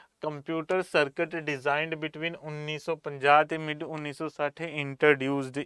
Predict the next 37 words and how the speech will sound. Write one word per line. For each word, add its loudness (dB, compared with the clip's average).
in, -2
हाँ 2
जी, -2
ਕਾਂਸਟੇਬਲ 0
ਲੱਗ 8
ਗਏ -2
ਸਰ, 2
ਐਸ 0
ਆਈ 4
ਲੱਗਣਾ -2
ਹੁਣ -6
ਜੀ। -4
ਅੱਛਾ, 8
ਰਾਜਦੀਪ 6
ਕੌਰ 0
ਜੀ। -6
ਤਾਂ 2
ਬੱਚੋ, 2
ਮੇਰੀਆਂ 6
ਪੇਡ 6
ਕਲਾਸਾਂ 8
ਜੇ 4
ਲਗਾਈਆਂ 6
ਤੁਸੀਂ, -4
ਤਾਂ 8
ਪੇਡ 2
ਕਲਾਸਾਂ 6
ਦੇ 2
ਵਿੱਚ 2
ਆਪਣਾ 4
ਸਾਰਾ, 8
ਅ, 8
ਕੰਪਿਊਟਰ 8
ਆਇਆ 10
ਐਸ 6
ਆਈ 8
ਦਾ 10